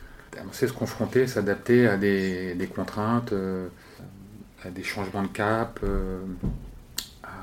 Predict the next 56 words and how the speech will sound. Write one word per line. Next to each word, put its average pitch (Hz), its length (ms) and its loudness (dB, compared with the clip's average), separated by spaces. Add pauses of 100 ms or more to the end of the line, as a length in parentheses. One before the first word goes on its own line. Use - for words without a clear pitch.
(260)
à, 95 340 -8
à, 95 60 -10
voilà, 98 320 -4
à 95 60 -6
des 98 100 -2
faisceaux 113 360 2
de - 40 0
contraintes 123 420 2
qui, 113 100 -2
d'un 104 100 2
seul 101 220 0
coup, 120 180 -2
chamboulent 104 380 2
un 101 60 0
peu 113 140 0
le, 101 200 2
le, 95 140 -2
le 95 100 -2
quotidien, 101 400 -4
quoi. 101 180 -8 (1000)
Donc, 107 280 0
euh, 101 380 0 (580)
voilà, 120 240 2
c'est 120 80 -8
pour - 140 -4
ça 131 100 2
que 131 60 -4
je - 60 -10
pense 131 180 -2
que 113 220 0 (1120)
on 107 160 2
a 104 100 2
une 104 80 2
chance 131 340 0
là-dedans 117 400 4
et, 127 80 0
je, 107 120 -4 (220)
je, 92 120 -6
et - 560 -8
on 104 80 2
est 120 40 8
un 127 120 10
acteur 113 280 4
économique 104 600 2 (1040)
qui - 100 -10
doit 107 140 2
pouvoir 107 320 0
aider 101 160 2
pas 107 140 0
mal 110 160 4
de 98 120 0
gens 117 140 2
à 117 60 4
passer 107 200 -4
la 104 100 -2
crise. 95 280 -8